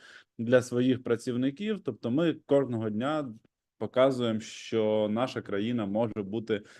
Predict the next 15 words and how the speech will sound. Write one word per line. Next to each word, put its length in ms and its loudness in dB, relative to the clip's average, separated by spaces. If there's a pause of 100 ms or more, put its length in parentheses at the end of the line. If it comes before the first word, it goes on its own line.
(160)
і 80 -4
робити 480 2
найскладніші 1080 0
речі, 540 -2 (360)
е, 100 -2
зручними 640 0
і 40 0
простими 520 -4
для 360 -2
виконання. 580 -6
Я 100 2
хочу, 260 -4
щоб 160 -8
це 180 0
було 400 0